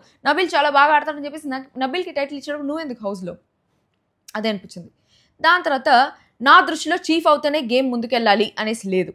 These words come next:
పండు, మీరు చీఫ్ అవ్వలేదు అనలేదు నేను, చీఫ్ అవ్వాలంటే, సి-, చీఫ్ అవ్వాలనే జీల్ లేదు మీలో అనేసి అన్నాను. అంటే విష్ణుప్రియ అనింది,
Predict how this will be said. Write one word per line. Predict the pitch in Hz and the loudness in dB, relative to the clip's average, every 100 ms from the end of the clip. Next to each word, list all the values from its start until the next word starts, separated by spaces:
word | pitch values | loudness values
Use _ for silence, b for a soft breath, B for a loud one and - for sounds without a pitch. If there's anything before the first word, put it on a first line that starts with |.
| _ _ _ _ _ _ _ _ | _ _ _ _ _ _ _ _
పండు, | 269 247 208 _ _ _ _ - | 2 2 -2 _ _ _ _ -4
మీరు | 349 | -2
చీఫ్ | 349 - 403 392 | 0 4 4 6
అవ్వలేదు | 302 320 311 349 381 - _ _ - | 8 10 8 6 -2 -4 _ _ -2
అనలేదు | 262 269 214 | 4 6 4
నేను, | 208 175 - - | 0 -4 -8 -6
చీఫ్ | 330 339 | -2 0
అవ్వాలంటే, | 294 269 262 262 320 - - 233 | 4 4 2 0 -6 -8 -10 -10
సి-, | 285 294 247 311 | -10 -12 -8 -6
చీఫ్ | 320 | -4
అవ్వాలనే | 294 262 262 269 | -2 0 0 -2
జీల్ | 190 294 302 | -2 -4 0
లేదు | 262 226 | -2 -2
మీలో | 208 202 196 | -4 -4 -4
అనేసి | - 202 - | -6 -10 -8
అన్నాను. | 180 165 - - | -10 -10 -12 -12
అంటే | 226 349 - 233 | -10 -10 -10 -12
విష్ణుప్రియ | 233 269 269 | -10 -4 -2
అనింది, | 226 233 | -2 -4